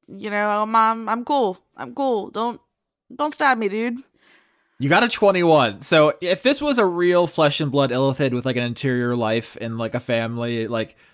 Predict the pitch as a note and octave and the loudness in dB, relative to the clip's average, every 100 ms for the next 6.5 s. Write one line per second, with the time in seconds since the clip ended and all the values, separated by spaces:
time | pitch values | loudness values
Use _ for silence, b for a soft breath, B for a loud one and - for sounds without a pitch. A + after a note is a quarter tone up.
0 | b A2+ A#2 A#2+ B2+ B2 B2+ A#2+ B2 - | b -6 -4 0 0 0 -2 -4 -4 -2
1 | B2+ A#2+ A#2 A#2 A2 B2+ B2 C3 B2 C3+ | 0 0 -2 -4 -6 -6 -2 0 2 2
2 | A#2 C#4+ C#3 B3 G#3 A3+ G#3+ F#3+ F#3 D#3+ | 0 0 2 4 2 2 0 -2 -4 -2
3 | B2+ F#2+ - - - C3+ B2+ F#2+ F2+ b | 0 0 -2 -14 -4 0 0 0 -6 b
4 | b D3 D#3 D#3 D#3 C#3 D3+ C#3 - - | b 0 2 2 2 -2 -2 -2 -2 0
5 | C#3+ C#3 C#3 B2 A2+ C#3+ B2+ C#3 B2 - | 4 4 2 -2 -4 -4 -2 0 0 0
6 | B2 A2 A2+ - | -4 -4 -8 -10